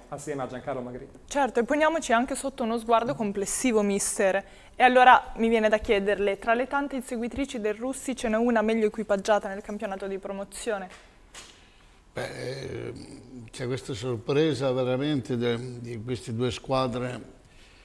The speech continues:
Speaker 3: tipo Faenza e San Pietro in Vincoli che secondo me stanno facendo cose straordinarie. Faenza che è molto giovane, San Pietro in Vincoli ben organizzato, ma non c'è da togliere nulla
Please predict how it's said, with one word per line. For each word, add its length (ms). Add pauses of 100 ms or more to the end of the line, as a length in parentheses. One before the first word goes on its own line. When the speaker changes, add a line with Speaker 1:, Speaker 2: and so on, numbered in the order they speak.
(140)
Speaker 3:
tipo 300
Faenza 520
e 40
San 140
Pietro 300
in 80
Vincoli 420
che 140
secondo 380
me 180
stanno 240
facendo 480
cose 320
straordinarie. 840
Faenza 500
che 120
è 20
molto 320
giovane, 580 (540)
San 220
Pietro 240
in 80
Vincoli 340
ben 200
organizzato, 840
ma 140
non 300
c'è 160
da 160
togliere 520
nulla 560